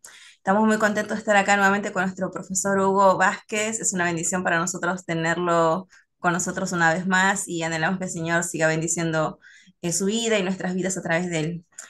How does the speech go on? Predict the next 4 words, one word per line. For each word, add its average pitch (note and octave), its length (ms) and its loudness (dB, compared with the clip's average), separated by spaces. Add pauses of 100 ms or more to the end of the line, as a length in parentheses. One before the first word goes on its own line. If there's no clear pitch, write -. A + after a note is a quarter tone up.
(120)
Bienvenido, F3+ 560 0
profesor G3 520 0
Hugo. A3 600 0
Eh, D#3 580 -6